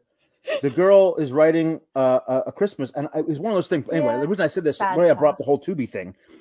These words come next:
Speaker 1: is that some occasionally with really obscure titles on these, on these lower streaming services, the wrong file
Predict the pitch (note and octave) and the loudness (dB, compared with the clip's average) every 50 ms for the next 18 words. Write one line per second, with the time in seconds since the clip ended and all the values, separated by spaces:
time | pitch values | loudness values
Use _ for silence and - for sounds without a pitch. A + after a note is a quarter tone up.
0 | _ _ _ _ _ - D#3+ D3+ B2+ D#3+ D#3 D3+ - - A#3 C#4 D4+ C#4 - - | _ _ _ _ _ -4 -4 -2 2 2 0 0 2 0 2 2 2 2 0 -6
1 | D3+ - - - A#3 D4 C#4+ - E3+ C#3+ A#2+ G2+ C#2 C2+ F#2 B2 C#3+ E3+ _ _ | -8 -8 -2 -2 0 0 0 -2 -4 -6 -6 -6 -10 -12 -12 -12 -12 -12 _ _
2 | _ _ _ _ _ _ _ _ - E3 E3 B2+ A#2+ - B3 C#4+ D4 A#3+ G3 D#3 | _ _ _ _ _ _ _ _ -4 -4 -4 -2 -2 -2 0 0 2 2 2 0
3 | C3 - - - - - G#3 A#3 A#3 A3 - - - F#3+ G#3+ A3 D#3+ A2+ D2+ E2+ | 0 -10 -12 -14 -6 -2 6 8 8 8 6 2 -4 0 0 0 0 0 -4 -8
4 | A2 - - - _ - D#3+ D#3+ D#3+ E3 F#3 G3+ G#3 G#3+ F3+ C#3 D3 - _ _ | -14 -18 -20 -20 _ 0 0 0 0 0 -2 -2 -4 -4 -4 -6 -10 -16 _ _
5 | - - D#3 E3 F3 F3 E3+ C3 C#3 D#3 E3+ F#3 G3 G3+ G3+ F#3 - - - G#3+ | -6 0 0 2 2 2 -2 -2 2 4 4 4 6 4 0 -2 -2 -4 -4 -2
6 | A3+ G3+ F3+ D#3+ B2+ - B2+ A2+ G2 G2 G2+ - - E2+ E2 - - - - _ | -2 0 -2 -2 -4 -4 -8 -8 -8 -10 -16 -16 -16 -16 -16 -18 -18 -20 -20 _
7 | _ _ _ _ _ _ _ _ _ _ _ _ _ _ - C3+ F#3 F#3 E3+ E3 | _ _ _ _ _ _ _ _ _ _ _ _ _ _ -4 0 0 0 2 2
8 | A#3 C4 C#4+ D4 C#4 B3+ G3 - - - - A3+ B3 A#3+ G3+ D3+ B2+ G2 C2+ - | 2 4 4 4 2 2 0 -2 -6 -2 2 4 4 4 4 2 0 -4 -8 -12